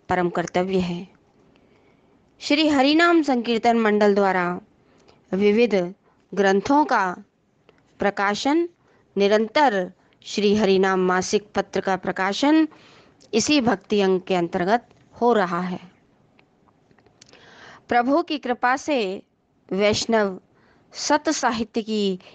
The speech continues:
एक विशाल सेवा मंडल द्वारा, मंडल के द्वारा हुई है और आज भी हो रही है। अनेकानेक वैष्णव पाठक के रूप में, अर्थ सहयोग के रूप में, सुझावों के रूप में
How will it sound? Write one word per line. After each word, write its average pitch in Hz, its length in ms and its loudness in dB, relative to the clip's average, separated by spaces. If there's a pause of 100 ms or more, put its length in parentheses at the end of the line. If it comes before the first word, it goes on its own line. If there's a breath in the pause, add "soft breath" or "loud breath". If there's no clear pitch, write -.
(160)
एक 202 280 0
विशाल 202 680 0
सेवा 254 540 -2
मंडल 214 400 -2
द्वारा, 180 380 -4 (1300 soft breath)
मंडल 190 360 2
के 190 160 0
द्वारा 175 400 -2 (240)
हुई 214 160 2
है 240 320 2 (400 soft breath)
और 185 320 2 (200)
आज 180 260 -4
भी 170 100 -4
हो 165 220 -8
रही 180 280 -6
है। 175 180 -10 (1300 soft breath)
अनेकानेक 294 680 0
वैष्णव 233 440 0
पाठक 214 400 -4 (100)
के 196 120 -4
रूप 185 280 -4
में, 220 280 0 (580 soft breath)
अर्थ 226 300 -2
सहयोग 196 500 -2
के 208 120 0
रूप 196 260 0
में, 202 280 0 (380 soft breath)
सुझावों 220 760 0
के 247 160 -2
रूप 196 300 -2
में 190 260 0